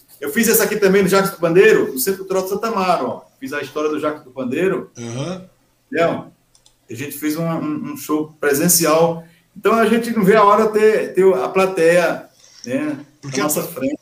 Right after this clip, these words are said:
Speaker 2: porque a
Speaker 1: né?
Speaker 2: troca de energia é outra, né, rapaz? Você,
Speaker 1: Outra
Speaker 2: porque
Speaker 1: coisa.
Speaker 2: o artista, o artista vive mais do que do dinheiro, cara. O artista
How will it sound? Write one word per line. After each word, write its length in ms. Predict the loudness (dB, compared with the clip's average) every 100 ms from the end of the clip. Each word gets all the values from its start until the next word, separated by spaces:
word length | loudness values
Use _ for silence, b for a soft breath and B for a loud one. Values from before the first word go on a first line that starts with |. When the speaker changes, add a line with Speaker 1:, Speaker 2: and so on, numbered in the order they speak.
| _
Speaker 2:
porque 200 | -12 -8
a 60 | -6
Speaker 1:
né? 60 |
Speaker 2:
troca 240 | -4 -4 -4
de 80 | -6
energia 500 | -4 -2 -2 -2 0
é 60 |
outra, 500 | 2 0 -2 -2 -4
né, 100 | -4 -4
rapaz? 500 | -6 -8 -10 -10 -8
Você, 240 | -6 -4
Speaker 1:
Outra 180 | -4 -8
Speaker 2:
porque 200 | -4 0
Speaker 1:
coisa. 200 | 0 0
Speaker 2:
o 40 |
artista, 380 | -4 -4 -4 -4
o 40 | -4
artista 340 | -2 -2 -2
vive 280 | -2 -4 -6 -10
mais 240 | -2 0 0
do 80 | -4
que 60 |
do 140 | -10 -6
dinheiro, 520 | -4 -2 -2 -4 -6
cara. 280 | -10 -12 -8
O 100 | -6
artista 680 | -6 -6 -8 -8 -8 -10